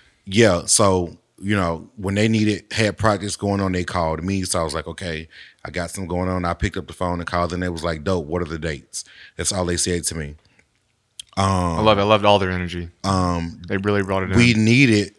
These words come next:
Speaker 1: we needed, you know, a backup singer. So the f-, one of the first people that came to mind is another good friend of mine I've known for a few years,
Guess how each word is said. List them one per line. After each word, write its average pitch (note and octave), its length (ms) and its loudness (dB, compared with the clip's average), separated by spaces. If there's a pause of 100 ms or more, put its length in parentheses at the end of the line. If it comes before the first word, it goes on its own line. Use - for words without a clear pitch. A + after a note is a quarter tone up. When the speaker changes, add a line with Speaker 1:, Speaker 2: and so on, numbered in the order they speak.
(100)
Speaker 1:
we G#2+ 220 0
needed, G#2+ 680 2 (160)
you G#2+ 100 -6
know, G2 240 0
a F#2 80 -12
backup G2+ 420 0
singer. F2 480 -4 (300)
So - 180 0
the F2 100 -2
f-, - 100 -14
one G2 240 0
of G#2 60 0
the G2 80 0
first G2 260 0
people F#2 240 -6
that E2+ 200 -6
came F2+ 260 -6
to F2 80 -2
mind E2 340 -4
is D#2 140 -6
another F2+ 260 -2
good F2 180 -12
friend E2 240 -8
of D#2+ 60 -6
mine D#2+ 200 -4
I've D2+ 140 -6
known D#2+ 200 -8
for E2+ 180 -10
a D2 40 -12
few F2+ 160 -12
years, D#2 520 -8